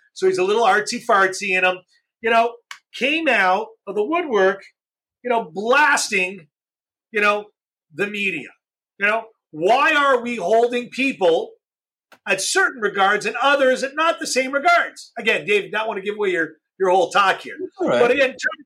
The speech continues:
Speaker 1: just touch on it. You know, so, you know, here's a guy, you know, a woke E S P N reporter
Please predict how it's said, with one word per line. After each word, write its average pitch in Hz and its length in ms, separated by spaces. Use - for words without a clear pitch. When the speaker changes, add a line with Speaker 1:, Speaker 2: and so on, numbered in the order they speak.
Speaker 1:
just 285 180
touch 277 240
on 185 220
it. 120 140
You 247 80
know, 254 220
so, 269 400
you 262 80
know, 254 240
here's 359 300
a 381 60
guy, 247 460
you 214 80
know, 226 280
a 202 120
woke 226 440
E 294 160
S 277 300
P 277 220
N 254 120
reporter 208 640